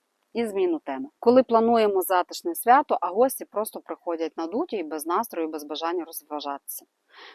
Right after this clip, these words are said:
Коли кажемо «я тебе люблю» і чекаємо «я тебе», а натомість мовчання. Це боляче, бо це зачіпає щось дуже тонке в нас, щось, до чого ми були прив'язані. Боже, як же ж воно мені світить прямо в очі.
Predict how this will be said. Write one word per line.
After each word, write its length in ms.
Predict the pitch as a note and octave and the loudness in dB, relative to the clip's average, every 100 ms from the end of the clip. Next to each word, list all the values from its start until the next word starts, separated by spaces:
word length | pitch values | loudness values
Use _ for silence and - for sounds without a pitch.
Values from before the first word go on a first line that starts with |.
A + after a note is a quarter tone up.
| - | -2
Коли 220 | A3 B3+ | 2 4
кажемо 460 | B3 A#3+ A3+ A3 | 4 2 2 -2
«я 220 | G#3+ G#3 G3+ | 0 0 0
тебе 260 | G3 G3 | -4 -4
люблю» 460 | G3 A#3 A#3+ G3 F3+ | -2 -2 -2 -4 -6
і 240 | F3+ E3+ E3 | -4 -4 -4
чекаємо 880 | - - F#3 F3+ E3+ E3 D#3+ D#3 D#3 | -8 -4 0 2 0 -2 -4 -8 -12
«я 280 | F3 F3 A#3 | -4 0 0
тебе», 400 | A#3+ F#3 F3+ F3 | 0 -4 -4 -6
а 120 | D#3+ | -6
натомість 800 | E3 D#3+ A#3+ A#3+ A3 - - _ _ _ _ | -8 -4 -4 -4 -6 -12 -20 _ _ _ _
мовчання. 500 | E4 D4+ C#3+ C3+ C#3 - _ _ _ _ _ - _ _ - | -8 -8 -8 -10 -12 -18 _ _ _ _ _ -20 _ _ -4
Це 60 | |
боляче, 580 | A#3+ G#3 D#3 C#3 - - | -2 0 -2 -4 -10 -14
бо 140 | C#3+ F3 | -14 -8
це 180 | B3+ | -6
зачіпає 680 | A3+ G#3 - - A3+ A#3 G3 | -4 -6 -12 -8 -6 -4 -4
щось 400 | - F#3 E3 - _ - | -8 -10 -10 -12 _ -12
дуже 320 | F#3+ F3 D#3+ | -10 -8 -10
тонке 440 | - E3 D#3+ D#3 | -8 -8 -6 -8
в 80 | C#3+ | -8
нас, 420 | C3+ C3 - - _ - | -10 -12 -18 -20 _ -20
щось, 520 | - F#3+ B3+ E4+ - _ _ _ _ _ | -10 -4 -2 -2 -6 _ _ _ _ _
до 80 | D#3+ | -14
чого 340 | - B3 D4 F#3 | 2 2 2 0
ми 260 | D3+ A3 | -2 -4
були 420 | F#3+ D#3 D#3+ D#3+ D3 | -6 -8 -8 -8 -10
прив'язані. 720 | - D3+ D3+ C#3+ C#3+ C#3 C#3 | -14 -12 -10 -10 -10 -14 -8
Боже, 320 | F3 G3+ F3 D#3+ | -2 0 0 -2
як 200 | F#3+ F#3+ | -2 -6
же 80 | |
ж 140 | F3+ - | -16 -4
воно 200 | F3 F3+ | 0 4
мені 280 | F3 E3+ E3 | 4 2 0
світить 440 | - G3 A#3+ G#3 - | -4 -2 -2 -2 -6
прямо 340 | F#3 F#3+ F#3 | -8 -6 -6
в 80 | E3 | -8
очі. 400 | D#3 D#3+ - D#3+ | -6 -4 -6 -12